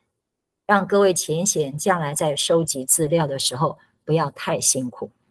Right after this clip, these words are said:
谈报身有色身可见，法身不能说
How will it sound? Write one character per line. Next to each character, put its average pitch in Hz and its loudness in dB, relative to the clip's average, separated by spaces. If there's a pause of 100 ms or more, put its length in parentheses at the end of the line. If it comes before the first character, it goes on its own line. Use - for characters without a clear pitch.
(720)
谈 254 8 (100)
报 330 12
身 202 4 (300)
有 147 -2
色 170 2
身 151 -6
可 - -8
见， - -14 (1200)
法 131 2
身 185 -2 (120)
不 226 4
能 143 -2
说 151 -2